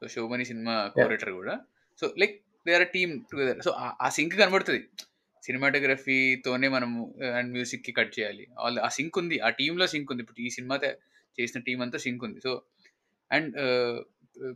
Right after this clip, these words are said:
Speaker 1: పౌర్ణమిలో కూడా చాలా చోట్ల అది ఉంటదన్నమాట. విజువల్, విజువల్ స్టోరీ టెల్-, విజువల్ త్రూనే, uh, ఆ ఐడియాస్ చాలా బాగా తీసుకెళ్తాడు. అసలు ఇంకో మైండ్, మైండ్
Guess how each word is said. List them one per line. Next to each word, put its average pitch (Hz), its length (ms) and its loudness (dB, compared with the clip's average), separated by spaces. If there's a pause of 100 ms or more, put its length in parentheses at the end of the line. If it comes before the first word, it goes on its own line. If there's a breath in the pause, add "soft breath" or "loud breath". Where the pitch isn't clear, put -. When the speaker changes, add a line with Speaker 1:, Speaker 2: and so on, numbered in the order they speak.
(160)
Speaker 1:
పౌర్ణమిలో 151 420 4
కూడా 165 260 4
చాలా 135 240 6
చోట్ల 156 220 2
అది 165 200 6
ఉంటదన్నమాట. 139 460 0
విజువల్, 117 440 0
విజువల్ 139 320 -2
స్టోరీ 135 340 2
టెల్-, 127 200 0 (100)
విజువల్ 156 320 0
త్రూనే, 170 400 0 (680)
uh, 107 400 -2 (640)
ఆ 117 160 2
ఐడియాస్ 135 340 2 (200)
చాలా 120 140 2
బాగా 123 120 2
తీసుకెళ్తాడు. 117 520 -8 (240)
అసలు 156 260 0 (360)
ఇంకో 120 240 -6
మైండ్, 135 520 -2 (1120)
మైండ్ 135 360 -8